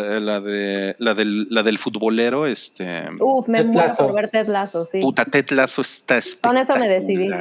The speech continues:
Speaker 1: No.
Speaker 3: ¿Ya la, ya estás al día del Rui?
Speaker 1: No,
Speaker 3: ¿No?
Speaker 1: no estoy al día, estoy como a dos episodios de por-, es que se me, se me atravesó esta madre. ¿Y saben qué? Quisiera contarles algunos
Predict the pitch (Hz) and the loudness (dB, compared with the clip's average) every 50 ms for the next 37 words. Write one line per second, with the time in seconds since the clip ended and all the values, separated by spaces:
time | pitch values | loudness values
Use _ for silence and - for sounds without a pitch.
0 | 165 - - - _ - _ _ _ - 127 127 123 120 117 - 175 175 190 233 | -8 -12 -16 -20 _ -20 _ _ _ -18 -16 -14 -14 -6 0 2 2 4 4 4
1 | 220 220 196 196 208 202 190 - 208 196 - 196 165 147 160 175 196 202 190 170 | 4 4 4 4 4 2 2 2 2 2 2 2 2 2 2 2 2 0 0 -2
2 | 151 156 170 196 240 - _ _ _ _ _ _ _ _ _ _ _ _ - - | -2 -2 -2 -2 -4 -6 _ _ _ _ _ _ _ _ _ _ _ _ -16 -14
3 | - - - - - _ - 107 110 123 147 208 311 - - - - - - _ | -14 -14 -14 -16 -18 _ -2 2 4 4 4 4 2 0 -6 -16 -20 -20 -20 _
4 | _ _ _ _ _ - 101 117 139 151 - - 180 160 151 147 139 143 156 180 | _ _ _ _ _ -4 0 2 2 4 4 4 4 4 4 4 4 4 4 4
5 | 208 151 151 - - 156 - - 175 175 139 120 120 139 135 - 196 - - 104 | 2 0 0 0 -2 -2 -2 0 2 2 2 2 0 0 -2 -2 -4 -4 -6 -6
6 | - - 120 113 127 165 - - - 110 - - 113 - - 185 - - - 226 | -4 -4 -2 -2 -2 -4 -4 -6 -8 -10 -8 -8 -8 -4 -2 -2 -2 0 0 0
7 | - 180 151 135 127 120 - - - - - - - 151 135 139 135 - 151 131 | 0 2 4 4 2 2 0 -6 -14 -10 -6 -2 0 2 2 2 2 2 2 0
8 | 131 127 - - - - 175 156 147 139 156 165 - - - - 214 269 285 - | 0 0 0 0 0 2 2 2 2 2 0 0 -2 0 2 2 2 2 2 2
9 | - 156 208 208 - - 156 - - 208 226 277 - - 147 123 - 143 139 156 | 2 0 0 -2 -2 0 0 2 4 4 2 2 2 0 -2 0 0 0 0 0
10 | 170 175 - 135 110 110 127 135 147 151 - - | 0 0 0 -2 -2 -2 0 0 0 -2 -2 -6